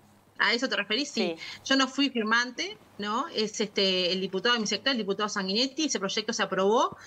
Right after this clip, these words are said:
Speaker 1: con unanimidad en la Cámara de, de Diputados y ahora está, se va a tratar en las próximas sesiones de la Comisión de Seguridad Social del Senado. Este, se hicieron los nexos necesarios para que, como fue un proyecto que tuvo unanimidad en la Cámara Baja,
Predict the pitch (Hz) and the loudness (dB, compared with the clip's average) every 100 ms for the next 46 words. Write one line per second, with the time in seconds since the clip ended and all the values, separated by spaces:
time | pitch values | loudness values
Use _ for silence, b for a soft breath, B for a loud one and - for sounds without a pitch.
0 | B - 196 196 190 185 202 269 214 190 | B -6 -2 0 0 0 2 2 0 -2
1 | 196 190 185 180 175 185 170 175 185 254 | -2 -2 -2 -2 -4 -6 -6 -4 0 2
2 | 330 370 214 208 202 - 226 262 214 208 | 2 -2 -2 -2 -2 0 0 0 -2 -4
3 | 208 202 196 226 262 - 190 170 - - | -2 -2 2 2 0 -4 -10 -8 -8 -6
4 | 220 196 190 214 226 208 185 175 180 175 | -6 -4 -2 2 2 2 2 0 -2 0
5 | 214 226 226 202 185 175 165 185 190 208 | 2 4 4 4 2 0 -2 0 0 0
6 | 220 - 220 262 294 - 185 185 - 180 | -2 0 2 2 0 -4 -4 -2 -4 -2
7 | 170 160 165 - B B B B - 175 | 0 0 -4 -12 B B B B -4 0
8 | 190 180 175 165 190 175 226 226 220 226 | 4 4 4 2 0 0 2 2 2 2
9 | 220 196 240 294 285 190 175 170 175 175 | 0 2 0 0 0 0 0 -4 -4 -6
10 | 165 220 220 220 - 247 - 180 185 226 | -2 2 2 2 0 -2 -2 -4 -2 0
11 | 214 202 202 214 233 226 226 233 254 247 | 2 2 2 2 2 2 0 0 2 2
12 | 226 - 254 | 0 0 -2